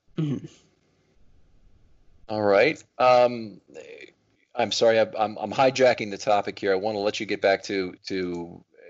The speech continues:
Speaker 2: other things you wanna talk about, about the Stanley deal in particular.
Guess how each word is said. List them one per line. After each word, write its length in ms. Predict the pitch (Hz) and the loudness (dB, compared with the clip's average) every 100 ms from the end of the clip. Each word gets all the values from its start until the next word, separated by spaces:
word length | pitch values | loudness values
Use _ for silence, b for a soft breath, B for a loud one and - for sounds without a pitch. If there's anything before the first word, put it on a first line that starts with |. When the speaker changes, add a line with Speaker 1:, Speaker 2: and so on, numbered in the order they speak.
| - 65 - | -18 -14 0
Speaker 2:
other 280 | 117 117 | 2 2
things 240 | 107 107 104 | 0 -4 -8
you 80 | 104 | -6
wanna 160 | 98 | -4
talk 220 | 95 98 | -2 -2
about, 160 | 95 92 | 0 -2
about 180 | 87 85 | -2 -4
the 80 | - | -6
Stanley 400 | - 104 104 98 | -6 -6 -6 -6
deal 240 | 92 90 | -6 -8
in 60 | 85 | -8
particular. 520 | 82 - 90 85 | -8 -8 -6 -6